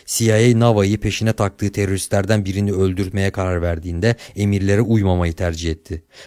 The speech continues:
Mossad'dan yardım alarak adamı kendi öldürdü. Bu iş bitip de İsrail hükümeti ona ödeme yaptığında bedavaya seve seve yapacağı bir iş için para aldığına çok şaşırdı.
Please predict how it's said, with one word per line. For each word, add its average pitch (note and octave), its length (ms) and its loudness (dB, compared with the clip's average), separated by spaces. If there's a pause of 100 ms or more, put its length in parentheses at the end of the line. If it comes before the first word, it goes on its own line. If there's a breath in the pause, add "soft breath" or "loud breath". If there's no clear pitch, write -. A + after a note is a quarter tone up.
Mossad'dan G2 480 0
yardım F#2 400 -2
alarak F#2 380 0
adamı G2 260 2
kendi G2+ 340 0
öldürdü. E2+ 540 -4 (360 loud breath)
Bu D3 120 6
iş - 180 2
bitip G2+ 300 -4
de C3 160 4 (180 loud breath)
İsrail A#2 460 2
hükümeti F#2+ 420 -4
ona G#2 220 2
ödeme G2+ 340 2
yaptığında F2+ 640 0 (220 loud breath)
bedavaya A2+ 480 6
seve B2+ 280 4
seve A#2 220 4
yapacağı F#2+ 540 0
bir G2+ 100 -2
iş A2 140 -2
için G#2 240 -4
para G#2 240 2
aldığına F#2 480 2
çok A2+ 200 -4
şaşırdı. E2+ 520 -8